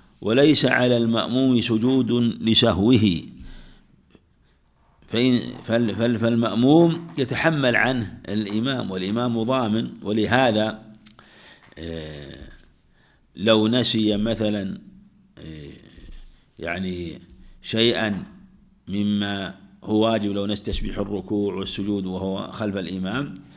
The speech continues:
فالإمام يتحمل عنه، يتحمل عنه ولا سجود على-، ولا ليس عليه سجود سهو. النبي عليه الصلاة والسلام قال: "إنما جعل الإمام ليؤتم به"، ليؤتم به. <clears throat>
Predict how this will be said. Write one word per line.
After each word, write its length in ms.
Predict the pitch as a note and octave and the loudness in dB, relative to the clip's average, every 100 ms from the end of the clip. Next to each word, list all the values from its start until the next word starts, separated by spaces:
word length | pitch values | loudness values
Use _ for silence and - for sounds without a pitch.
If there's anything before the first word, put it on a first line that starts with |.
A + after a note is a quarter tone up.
| - | -10
فالإمام 280 | G#2 A#2 C3 | -4 -2 -2
يتحمل 560 | B2+ - D3 C#3+ B2+ G#2+ | -4 -6 -4 -4 -4 -4
عنه، 220 | A2 - - - - _ _ _ _ _ _ _ _ - | -4 -6 -18 -20 -20 _ _ _ _ _ _ _ _ -16
يتحمل 720 | E2+ - D#2+ A2 G#2 F#2+ F#2 | -14 -12 -8 -6 -6 -6 -6
عنه 600 | F2 B2 C3 D3 - - - - - - | -4 -2 2 2 2 -4 -14 -20 -20 -6
ولا 300 | C3+ D3 C#3 | 2 4 4
سجود 420 | - A#2 A#2+ A#2 | 2 2 2 2
على-، 360 | G#2+ G2+ G#2+ F2 | 0 -2 -2 -2
ولا 380 | G#2 A#2+ G#2+ G#2 | -2 0 -2 -2
ليس 200 | G2 A2 | -2 0
عليه 420 | G2 A2+ G#2+ F#2+ | 0 0 0 0
سجود 340 | F2+ A2+ A#2 | 0 -2 -2
سهو. 340 | - B2+ F2 - - - - F#2+ | -2 -2 -2 -8 -16 -20 -14 -4
النبي 320 | G2+ A2 G#2+ | 0 0 2
عليه 260 | G2+ A2 G2 | 0 0 -2
الصلاة 220 | - G#2 | -4 -8
والسلام 200 | G2 F#2+ | -8 -6
قال: 100 | G#2 | -4
"إنما 380 | B2+ A2 F#2+ F#2 | -4 -4 -4 -6
جعل 240 | F#2+ F#2+ | -6 -4
الإمام 340 | G2+ F2+ G2+ | -4 -6 -8
ليؤتم 560 | A#2+ A2 B2+ C#3 C#3+ C#3+ | -6 -6 -4 -4 -2 -2
به"، 380 | E3 B2 C3 - - - - - _ D#2+ | 2 2 0 -2 -14 -20 -20 -20 _ -8
ليؤتم 760 | F#2 E2 - G#2 G2+ G2+ A#2+ - - - - - - - | -6 -6 -6 -4 -4 -2 -4 -4 -10 -20 -20 -20 -20 -10
به. 400 | C#3+ C3 A#2 - - - - - - _ _ | -4 -2 -2 -4 -14 -20 -20 -20 -20 _ _
<clears throat> 60 | - | -6